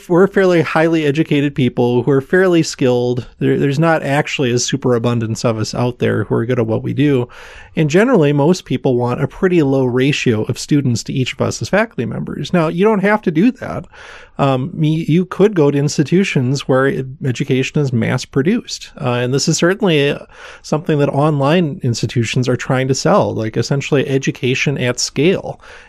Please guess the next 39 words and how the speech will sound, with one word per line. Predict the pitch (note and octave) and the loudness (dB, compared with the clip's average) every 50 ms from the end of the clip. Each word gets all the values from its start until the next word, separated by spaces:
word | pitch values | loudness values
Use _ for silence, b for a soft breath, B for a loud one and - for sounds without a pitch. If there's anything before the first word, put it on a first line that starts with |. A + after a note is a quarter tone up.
| B B | B B
And | C3 B2 B2 | 0 0 0
if | - - | 0 2
you | D3+ | 2
don't | C#3 E3+ E3 D3+ - | 4 4 2 2 0
feel | - - E3+ F3 E3+ D#3+ | 0 2 2 4 4 4
that | D3 C#3 C3 - | 2 2 0 0
need | C#3 D3+ E3 F#3 D#3+ A#2 | 0 0 2 2 2 0
for | - - - C#3 B2+ B2 B2 | -2 -4 -2 0 2 2 0
a, | B2+ - | 0 -2
a | - B2+ | -2 -2
one-on-one | B2 A#2+ C3 C#3+ D#3 D#3 D3+ C#3+ C#3 C3+ C3+ C3+ C3 | 0 2 2 2 4 2 2 2 2 2 0 2 2
relationship, | B2 A#2+ B2 B2+ C#3 - - - B2 - - A2 G#2 - - | 2 2 2 2 0 0 0 -4 -2 -2 0 -2 -2 -2 -2
or | A2+ A2+ A#2+ | -2 -2 -2
what's | A#2 A#2 A#2 A2+ A#2 B2 - - | -2 -4 -4 -4 -4 -4 -6 -4
sometimes | - C3 A#2+ C3+ C3+ B2+ A2 - | -2 -2 0 0 -2 -2 -2 -4
called | - B2+ A2+ | -4 -4 -4
a | G#2 | -4
high | - - - D3 D3 C#3 | -6 -2 -2 0 0 0
touch | C3 - - C3+ C3+ C3 - - | -2 -2 -2 -2 -2 -2 -4 -6
kind | - C3+ A#2+ A2+ | -4 -2 -2 -2
of | A2+ A2 | -2 -2
relationship, | A2+ A#2+ C#3 E3+ F3+ - - C3 - - G#2+ G2+ - - | 0 0 2 0 0 -2 -4 -4 -4 -2 -4 -4 -4 -4
or | C3 A#2 | -4 -4
mentoring, | A2 G#2 A#2 C#3+ D#3+ - - - G#2+ G2+ - A2 G#2+ B B B B B B B B B B B B | -2 -2 -2 -2 -2 -2 -2 -4 -4 -4 -4 -8 -12 B B B B B B B B B B B B
that | - D#3 C#3+ | -2 0 2
might | C#3+ B2+ B2 | 2 0 0
be | - A2+ | -2 -6
fine. | - - G3 A#3 C4 A3+ E3 C#3 C3+ | -4 0 2 2 4 4 4 2 2
But | C3 C#3 C3+ | 2 2 2
if | C3+ C3 - - | 2 2 0 0
you | G#3 A3 | -2 0
feel | - C#4 A#3+ G3 | 2 2 4 4
like | F3 D#3 D3 D3 | 4 2 2 0
maybe | D3+ D3+ E3 G#3 G#3 F#3+ | 0 2 2 2 4 2
it's | E3 C#3+ C#3 | 2 0 0
beneficial | C3+ D3 D3 C3+ B2 - G3 G#3 G#3 - - D#3 C3+ C3 | 0 0 0 0 0 2 0 0 2 2 2 2 2 2
for | - - - C#3 | 0 0 0 0
your | B2+ B2+ B2+ B2 | 0 2 0 -2
student | - - - D#3 C#3 C3+ C3+ B2 A2+ - - | -2 0 0 0 2 2 0 -2 -2 -4 -8